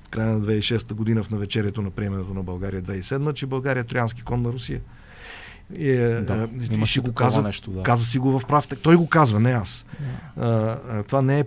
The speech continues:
Speaker 1: мой публицистичен поглед, въпреки че многократно съм го разигравал аз този кон, а, по-, на моята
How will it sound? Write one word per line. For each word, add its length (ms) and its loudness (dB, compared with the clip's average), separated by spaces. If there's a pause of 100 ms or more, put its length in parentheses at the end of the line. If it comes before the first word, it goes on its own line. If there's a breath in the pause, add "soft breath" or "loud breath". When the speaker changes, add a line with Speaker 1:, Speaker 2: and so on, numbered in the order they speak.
(120)
Speaker 1:
мой 200 4
публицистичен 800 0
поглед, 580 -4
въпреки 340 -4
че 160 -4
многократно 520 0
съм 220 -2
го 360 -4 (220)
разигравал 580 0
аз 200 -2
този 160 -4
кон, 300 -4 (580 loud breath)
а, 360 -2 (300)
по-, 120 -4
на 180 2
моята 460 2